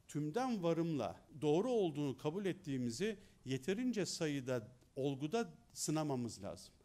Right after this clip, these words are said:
Ve deneycilik başlıyor. Malumunuz buradan aydınlanma, Rönesans, reform ortaya çıkıyor. Her toplum bunu farklı zamanlarda yaşıyor ama bu, bu süre ya da her alanda farklı dönemlerde oluyor. Mesela benzer süreç neuroscience'da bin dokuz yüzlerin başında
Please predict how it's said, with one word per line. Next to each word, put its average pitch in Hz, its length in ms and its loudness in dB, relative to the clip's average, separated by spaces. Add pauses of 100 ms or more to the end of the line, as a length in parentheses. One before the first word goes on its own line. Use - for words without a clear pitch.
(200)
Ve 175 200 2
deneycilik 135 560 -2
başlıyor. - 360 -14 (500)
Malumunuz 156 600 0 (100)
buradan 156 400 0 (160)
aydınlanma, 127 800 -2 (260)
Rönesans, 131 540 -4
reform 127 380 -4 (160)
ortaya 110 380 -4
çıkıyor. - 320 -8
Her 247 280 -2
toplum 175 420 -2
bunu 180 260 2 (220)
farklı 202 300 -2
zamanlarda 120 600 -2
yaşıyor 240 280 -6
ama 170 220 -4 (180)
bu, 190 200 -4
bu 190 100 -2
süre 180 240 -2
ya 151 180 -2
da 233 160 0 (120)
her 247 180 0
alanda 156 380 2
farklı 127 360 -4
dönemlerde 104 480 -4
oluyor. 95 280 -10
Mesela 143 480 -4 (360)
benzer 151 360 2
süreç 170 540 -2 (300)
neuroscience'da 165 800 0
bin 156 120 -4
dokuz 156 260 -6
yüzlerin 170 300 -4
başında 170 560 -2